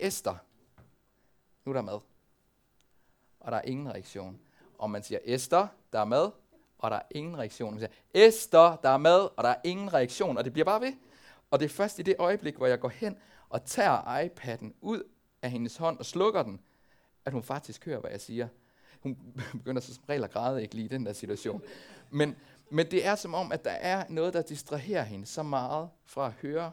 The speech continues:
min stemme, at hun faktisk ikke hører den. Der er noget, der tager hendes opmærksomhed og larmer så meget for hende, at hun faktisk ikke hører mig. Sådan tror jeg også, vi kan have det i forhold til Gud.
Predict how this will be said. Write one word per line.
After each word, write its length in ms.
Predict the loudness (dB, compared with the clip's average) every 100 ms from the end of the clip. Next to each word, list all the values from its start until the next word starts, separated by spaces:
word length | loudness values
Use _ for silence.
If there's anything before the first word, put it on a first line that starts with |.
| -12
min 360 | -10 -8 -8
stemme, 480 | -10 -8 -8 -6 -12 -16 _ _ _ -14
at 60 |
hun 100 | -14
faktisk 580 | -8 -10 -10 -18 -18 -18
ikke 140 | -20 _ _ -20 _ _ _ _ _ _ -12
hører 200 | -10 -10
den. 180 | -12 -18 _ _ _ _ _ _ _ _ _ _ _ _ _
Der 60 | -6
er 60 | -2
noget, 240 | -2 -2
der 60 | -4
tager 360 | -6 -6 -6
hendes 240 | -6 -8 -8
opmærksomhed 760 | -6 -6 -6 -10 -8 -6 -8 -12 _ _ _ _ _ -2
og 120 | 0
larmer 540 | 0 -2 -2 -2 -4
så 240 | -6 -8 -8
meget 300 | -6 -8 -8
for 180 | -12
hende, 240 | -12 -16 -20 _ _ _ _ _ -14
at 100 | -12
hun 100 | -10
faktisk 320 | -12 -14 -20
ikke 100 | -16
hører 120 | -16
mig. 220 | -16 -20 -20 _ _ _ _ _ _ _ _
Sådan 300 | -8 -6 -6
tror 300 | -8 -2 0
jeg 100 | 0
også, 200 | -2 -6
vi 80 | -12
kan 160 | -12 -12
have 220 | -10 -8
det 140 | -10 -16 _ _ _ _
i 40 |
forhold 280 | -10 -8 -8
til 160 | -12 -16
Gud. 220 | -14